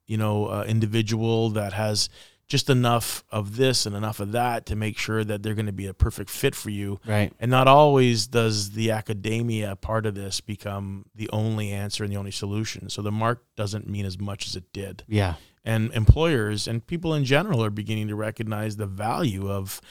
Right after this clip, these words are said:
Speaker 1: personality and creativity and the connection of all of these pieces that make up a really well-rounded individual. Uh, so I love seeing that transformation happening. I love when, um,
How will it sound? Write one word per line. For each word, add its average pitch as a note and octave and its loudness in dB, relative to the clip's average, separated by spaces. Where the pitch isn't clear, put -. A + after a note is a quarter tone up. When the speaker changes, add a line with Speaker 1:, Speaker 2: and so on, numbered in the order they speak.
Speaker 1:
personality G#2+ -2
and G#2 -4
creativity G2 -4
and G2+ -4
the G#2+ -8
connection A#2 0
of G#2+ -6
all B2 2
of A2 -4
these G#2+ -4
pieces G2+ -6
that G2 -8
make G2 -6
up G2 -4
a G#2 -2
really G2+ -4
well-rounded G2 -4
individual. F#2+ -10
Uh, G2 -4
so G2 -2
I A2+ 4
love A#2 4
seeing A2 -2
that G#2+ -2
transformation G2+ -6
happening. C#3 -4
I A2+ 0
love A#2+ 4
when, G#2+ 0
um, G2 -4